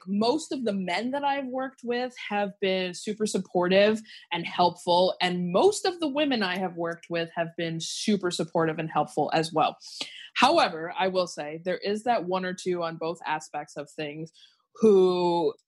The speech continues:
um, just are not that nice, 'cause the culinary world is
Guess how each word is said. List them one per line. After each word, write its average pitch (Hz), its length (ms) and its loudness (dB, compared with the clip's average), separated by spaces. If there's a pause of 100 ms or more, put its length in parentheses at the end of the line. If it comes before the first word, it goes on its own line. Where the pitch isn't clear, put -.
um, 170 680 2 (880)
just 320 260 -2
are 381 140 6
not 196 420 0
that 269 220 -4
nice, 170 560 0 (160)
'cause 190 500 4
the 202 100 -2
culinary 294 560 -4
world 208 460 0 (100)
is 175 360 -2